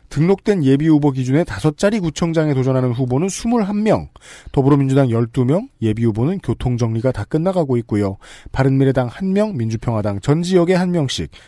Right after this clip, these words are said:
무소속 세 명, 사점이 대 일입니다. 광역시 의회 의원 스무 석을 놓고 뛴 후보는 마흔일곱 명, 민주당 스물하나, 바른미래당 일곱, 평화당 열하나,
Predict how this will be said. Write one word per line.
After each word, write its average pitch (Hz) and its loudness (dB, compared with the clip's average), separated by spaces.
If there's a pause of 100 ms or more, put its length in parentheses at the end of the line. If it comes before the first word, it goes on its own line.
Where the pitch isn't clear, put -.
(120)
무소속 160 0
세 165 0
명, 175 2
사점이 131 -2
대 113 0 (100)
일입니다. 92 -4 (1080)
광역시 214 2
의회 165 6
의원 147 6
스무 208 -2
석을 185 4
놓고 147 2
뛴 151 2
후보는 139 2
마흔일곱 131 4
명, 76 -6
민주당 123 2
스물하나, 139 2
바른미래당 147 2
일곱, 170 0 (280)
평화당 226 4
열하나, 170 4